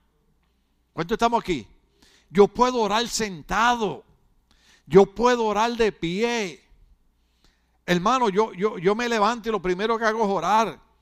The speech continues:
Yo me acuesto, yo me acuesto y lo último que yo leo es un salmo. ¿Cuántos estamos aquí? Porque yo quiero acostarme con la palabra de Dios en mi mente y cuando despertamos,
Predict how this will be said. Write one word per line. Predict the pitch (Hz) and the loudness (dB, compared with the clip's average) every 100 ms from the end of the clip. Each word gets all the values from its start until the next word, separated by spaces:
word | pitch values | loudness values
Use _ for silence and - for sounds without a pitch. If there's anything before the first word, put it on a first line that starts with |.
| _ _ _ _ | _ _ _ _
Yo | 117 160 247 | -2 2 4
me | 262 | 4
acuesto, | 196 - 254 254 - - 120 110 _ _ _ _ | 0 2 4 4 0 -10 -12 -12 _ _ _ _
yo | 127 151 233 | -2 2 4
me | 269 | 2
acuesto | - 262 233 - 208 | 2 2 2 2 0
y | |
lo | 190 | 2
último | 196 202 240 247 | 0 -2 -6 -6
que | 202 220 | -4 -2
yo | 208 | 0
leo | 214 247 226 | 0 2 2
es | 196 | 2
un | 208 190 | 0 -8
salmo. | - 196 226 254 226 180 117 - _ _ _ _ _ _ _ _ _ | -10 -2 0 0 -2 -8 -12 -16 _ _ _ _ _ _ _ _ _
¿Cuántos | - 151 208 | -16 -10 -6
estamos | 190 185 | -4 -6
aquí? | 147 113 - - _ _ _ _ _ _ _ _ _ _ _ _ | -8 -12 -18 -20 _ _ _ _ _ _ _ _ _ _ _ _
Porque | - 214 175 | 0 0 0
yo | 175 240 | 2 2
quiero | - 262 254 | 2 0 2
acostarme | 240 240 - 240 254 226 180 160 151 - - _ _ _ _ _ _ _ _ _ _ | 2 -2 -4 -2 -2 -4 -8 -10 -14 -20 -20 _ _ _ _ _ _ _ _ _ _
con | 185 196 | 0 2
la | 180 | 2
palabra | 175 185 208 240 | 2 2 2 2
de | 226 | -2
Dios | 220 233 | 0 0
en | 226 | 0
mi | 226 | -2
mente | 220 247 233 208 | -4 -4 -4 -10
y | |
cuando | 170 185 185 185 | -2 0 0 -2
despertamos, | 185 165 - 165 143 240 254 226 180 170 160 | -2 -4 -4 -6 -6 -4 0 0 -2 -8 -14